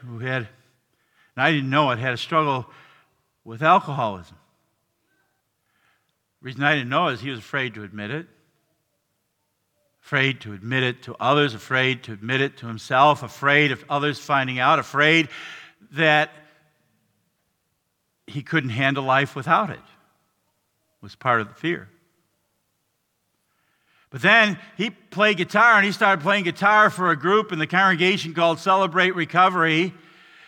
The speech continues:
And he started hearing people talk about getting help for things like that. And then he'd see them go into a back room and have their small groups after he got done.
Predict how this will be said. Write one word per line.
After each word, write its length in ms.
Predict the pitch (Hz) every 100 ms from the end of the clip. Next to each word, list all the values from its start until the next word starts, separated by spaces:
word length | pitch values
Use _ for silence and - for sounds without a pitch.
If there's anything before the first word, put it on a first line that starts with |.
| -
And 140 | 180
he 60 | 208
started 320 | 233 220 196
hearing 260 | 220 247
people 280 | 175 220 202
talk 340 | 175 190 208 190
about 640 | 190 185 196 196 - -
getting 260 | 202 220 190
help 380 | 175 220 254
for 140 | 160 185
things 360 | - 190 180
like 220 | 180 170 160
that. 280 | 175 180
And 80 | 208
then 140 | 202 226
he'd 160 | 214
see 160 | - 233
them 200 | 220 196
go 200 | 214 214
into 160 | 202
a 80 | 190
back 320 | 170 202 202
room 400 | 196 190 214 214 - - -
and 340 | - 185 185 196
have 240 | 175 202
their 100 | 196
small 380 | 170 185 208 226
groups 300 | 190 190 170
after 280 | 180 175 175
he 160 | 180
got 280 | 202 185 180
done. 360 | 151 185 196